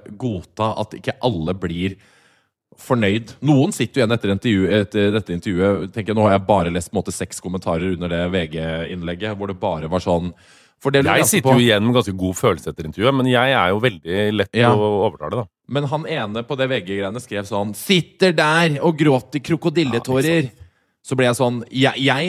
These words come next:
Speaker 1: jeg vet ikke, men jeg oppfattet det sånn at de gangene hun var på gråten når hun snakket om ofrene til Jeffrey, på en måte, at det var en sånn, at hun var på vei til å
Speaker 2: Ja.
Speaker 1: knekke, og at det er ekte følelser.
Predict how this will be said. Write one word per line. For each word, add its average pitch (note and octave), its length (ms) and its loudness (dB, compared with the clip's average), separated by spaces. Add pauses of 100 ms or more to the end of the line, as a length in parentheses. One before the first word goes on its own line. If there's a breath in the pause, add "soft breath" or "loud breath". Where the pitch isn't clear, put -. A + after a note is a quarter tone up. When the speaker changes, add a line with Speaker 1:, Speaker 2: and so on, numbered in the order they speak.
(100)
Speaker 1:
jeg D3 160 0
vet - 80 -4
ikke, D3+ 140 -8
men C#3+ 100 -4
jeg B2+ 280 0 (360)
oppfattet D#3+ 540 -4
det G3 100 -2
sånn A#2 220 -4 (100)
at A#2+ 140 -4 (100)
de A#2+ 180 -2
gangene G#2+ 380 -2
hun A2+ 160 -6
var F#2+ 160 0
på - 100 -10
gråten F#2+ 380 -6
når G#2+ 80 -2
hun G#2 80 -6
snakket G#2 240 -6
om F#2 160 -4
ofrene F2 480 -8
til F#2 140 -8
Jeffrey, F2+ 340 -4
på F#2+ 60 -8
en - 20 -4
måte, F2 240 -2
at F#2 160 -8
det G2 160 0
var F2+ 180 4
en F2+ 140 -4
sånn, F#2+ 320 0
at G#2 100 -6
hun G#2 120 0
var G2 100 0
på A2+ 80 -2
vei F2+ 320 -2
til - 160 -6
å D#2+ 60 -2
Speaker 2:
Ja. - 20 -6
Speaker 1:
knekke, F#2 320 -6
og G2 160 0
at F2+ 60 -12
det F#2+ 100 0
er E2 140 -4
ekte - 180 -10
følelser. A2 460 0